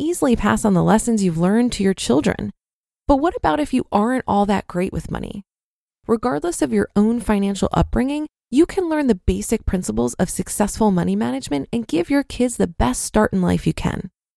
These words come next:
One way to teach kids about money is through the use of an allowance. Opinions differ as to whether allowances are an appropriate tool for teaching kids about money, and those in the pro-allowance camp have different opinions about how to administer allowances.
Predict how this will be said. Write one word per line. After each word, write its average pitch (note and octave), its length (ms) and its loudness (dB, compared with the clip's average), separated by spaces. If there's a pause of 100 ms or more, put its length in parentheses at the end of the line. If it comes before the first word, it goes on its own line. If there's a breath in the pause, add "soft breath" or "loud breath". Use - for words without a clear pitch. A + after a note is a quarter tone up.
(360)
One F4 260 2
way F4 120 2
to C4+ 80 0
teach - 340 -6
kids B3 220 0
about G#3+ 180 4
money A#3 380 2
is - 160 -4
through A#3+ 160 0
the A3+ 100 -2
use A#3+ 300 -2
of B3+ 80 0
an B3+ 80 4
allowance. G3 720 0 (580)
Opinions F4 640 -2
differ - 460 2
as E3+ 100 -4
to G3+ 140 2
whether G3+ 240 4
allowances A#3+ 680 -2
are G#3 140 4
an F3 100 0
appropriate - 600 -2
tool C#4 320 2
for G#3 120 -2
teaching A#3 360 -2
kids G#3 240 0
about F3 200 4
money, G3 340 2 (420)
and B3 180 2
those F4 240 2
in C4+ 80 -2
the F#3+ 100 0
pro-allowance F3+ 800 2
camp - 360 -2 (220)
have A#3 180 -2
different D#4 260 -2
opinions C#4 400 -2
about A#3 220 -2
how A#3+ 160 0
to B3+ 100 6
administer A3+ 720 2
allowances. - 800 -6